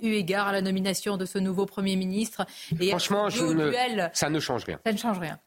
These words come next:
Speaker 1: Bien. Regardez, euh, ces chiffres, euh, on va les voir s'afficher à l'écran, Éric Zemmour. Euh, les intentions de vote au premier tour de la présidentielle. Alors là encore, nous sommes dans la politique fiction. Si l'élection se déroulait dimanche prochain,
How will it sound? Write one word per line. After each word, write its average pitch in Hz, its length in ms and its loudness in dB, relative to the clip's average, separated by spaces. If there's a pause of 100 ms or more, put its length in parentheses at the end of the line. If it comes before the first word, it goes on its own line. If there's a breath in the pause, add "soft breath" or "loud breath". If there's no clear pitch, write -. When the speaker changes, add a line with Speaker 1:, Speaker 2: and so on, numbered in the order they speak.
(100)
Speaker 1:
Bien. 170 100 0 (280 loud breath)
Regardez, 285 720 2
euh, 196 120 2
ces 220 200 0
chiffres, - 400 -2
euh, 175 280 2 (280 loud breath)
on 185 40 0
va 208 120 2
les 202 100 2
voir 208 220 0
s'afficher 208 440 0
à 196 60 4
l'écran, 196 380 0
Éric 208 240 2
Zemmour. 247 340 2 (380 loud breath)
Euh, 180 640 2 (100)
les 196 160 4
intentions 269 380 0
de 196 60 2
vote 285 200 0
au 214 80 0
premier 294 400 2
tour 294 280 0
de 262 80 2
la 247 120 2
présidentielle. 226 720 0
Alors 175 240 2
là 247 220 0
encore, 226 320 -2
nous 180 60 -2
sommes 202 180 -2
dans 190 100 2
la 185 100 2
politique 196 360 -4
fiction. - 340 -4
Si 320 320 2 (320 loud breath)
l'élection 226 400 2
se - 120 2
déroulait 220 540 2
dimanche 220 420 2
prochain, 240 520 0